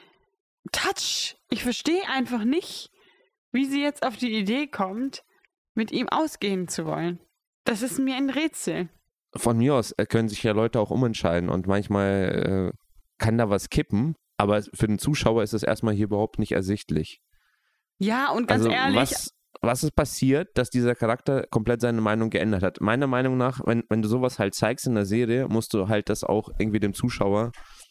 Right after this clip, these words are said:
Speaker 2: schon zumindest anhand einer Szene aufzeigen.
Speaker 1: Ja.
Speaker 2: Sie hat irgendwas über ihn erfahren,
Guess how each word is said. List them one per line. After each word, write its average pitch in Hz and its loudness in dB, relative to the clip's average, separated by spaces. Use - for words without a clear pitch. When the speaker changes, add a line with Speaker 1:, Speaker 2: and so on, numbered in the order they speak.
Speaker 2:
schon 123 0
zumindest 143 2
anhand 127 0
einer 131 2
Szene 110 0
aufzeigen. 101 0
Speaker 1:
Ja. 202 -2
Speaker 2:
Sie 107 0
hat 123 -2
irgendwas 170 0
über 123 0
ihn 107 0
erfahren, 143 -2